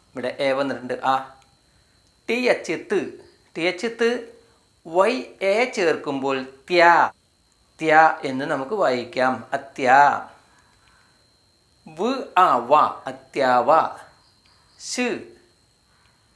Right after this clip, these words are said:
ശം എന്നല്ല, ശം എന്നുണ്ട് അല്ലേ? വൈ ചേർക്കണം. ശ്യ, ഇവിടെ ചേർത്തില്ലേ? ശ്യ. അത്യാവശ്യ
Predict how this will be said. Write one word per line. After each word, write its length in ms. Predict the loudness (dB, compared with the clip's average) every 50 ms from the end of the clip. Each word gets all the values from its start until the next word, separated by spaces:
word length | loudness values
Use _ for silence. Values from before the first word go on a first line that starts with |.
| _ _ _ _ -12
ശം 220 | -4 0 0 0 0
എന്നല്ല, 400 | 0 -2 -2 0 2 0 0 0
ശം 340 | -2 -6 -2 0 0 0
എന്നുണ്ട് 320 | 2 0 -2 -2 -2 -2 -4
അല്ലേ? 480 | -6 -4 0 2 2 2 2 -2 -10 -18 -20 -20 _ _ _ _ _ _ _ _ 0
വൈ 260 | 2 2 2 2 0
ചേർക്കണം. 500 | 0 2 2 2 2 -2 -4 -4 -6 -6
ശ്യ, 260 | -8 -8 -4 -2 -2
ഇവിടെ 240 | -2 -2 -2 -4 -4
ചേർത്തില്ലേ? 480 | -2 -2 -2 -2 -4 -4 -4 -4 -4 -4
ശ്യ. 420 | -6 -10 -8 -2 0 0 0 0 -4 -14 -20 _ _ _ _ _ _ _ _ _ -18
അത്യാവശ്യ 960 | -14 -6 2 4 4 6 6 4 0 0 -4 -8 -4 0 2 2 2 2 -2